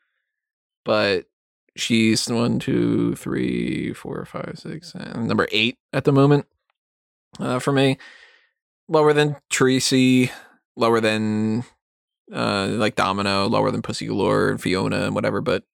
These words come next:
um, if they would have nailed that last section of the movie, she'd probably be, like, number three for me at that point. They just really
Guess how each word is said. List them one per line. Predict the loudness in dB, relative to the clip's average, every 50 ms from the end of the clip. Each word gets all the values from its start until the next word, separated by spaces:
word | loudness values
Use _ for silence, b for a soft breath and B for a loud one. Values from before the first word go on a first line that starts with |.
| _
um, | -6 -4 -4 -4 -4 -4 -6 -8 -10 -12 _ _ _ _ _ _ _ _ _ _ _ _ _ _ _ -20 _ _ _ _
if | -10 -6 0 2
they | 2 2 2
would | 0 0 2 2 2
have | 2 0 -4 -12 -20 _ _ _
nailed | -2 2 2 2 4 2 0 0 0
that | 0 0 0 -2 -2
last | -2 0 0 0 0 -2 -6 -10 -14 -14 -12 -8
section | -2 0 0 0 0 -2 -2 -2 0
of | 0
the | 0
movie, | 2 2 2 0 0 -2 -4 -4 -4 -8 _ _ _
she'd | -6 -2 0 2 2 0 -2 -6 -10 _
probably | -2 0 0 0 0 0 -2 -2 0
be, | 0 0 0 0 -2 -2
like, | -2 -2 -2 -2 -4 -6 -8
number | -8 -6 -4 -4 -4 -2 -2 -4 -4 -4
three | -8 -12 -10 -8 -4 -2 0 0 0 -2 -4 -8 -12 _
for | -12 -10 -8
me | -6 -6 -6 -6 -6 -8 _ _ _ _ _ _ _ _ _ _ -12
at | -8 -6
that | -4 -6 -4
point. | -6 -8 -8 -8 -10 -14 _ _ _ _ _ _ _ _ _ _ _ _ _ _ _ _ _ _ _
They | -10 -10
just | -8 -8 -8 -8 -8
really | -8 -4 0 2 4 4 4 4 4 2 2 0